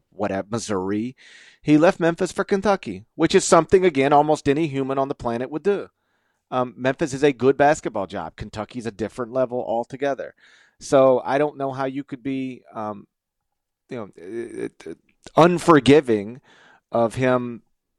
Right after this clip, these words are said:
taking the, the Kentucky job. And I know there, there's a Memphis fan listening right now who will say, "Yeah, but it's not just, it's not that he left, it's the way he left. He took the whole recruiting."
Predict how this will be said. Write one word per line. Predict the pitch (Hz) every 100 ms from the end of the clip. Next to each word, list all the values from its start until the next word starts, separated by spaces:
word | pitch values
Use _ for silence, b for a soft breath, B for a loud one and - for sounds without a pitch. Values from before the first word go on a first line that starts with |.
| _
taking | 147 151 139 131 123
the, | 120 113
the | 131
Kentucky | 123 143 151 180 151
job. | 95 98 78 85
And | 120
I | 143
know | 151 135 127 117
there, | 113 117 107
there's | 117 110
a |
Memphis | 110 113 117
fan | - 110
listening | 110 - 113
right | 107 101
now | 113 107
who | 110
will | 98
say, | - 117 104 98 B B B
"Yeah, | 254 233
but | 190
it's | 175 -
not | 254 -
just, | 170 -
it's | 180 -
not | 131
that | 185
he | 151
left, | 139 147 143
it's | -
the | 147
way | 131 139
he | 123
left. | 120 104 71
He | -
took | 233 -
the | 165
whole | 170
recruiting." | 135 151 120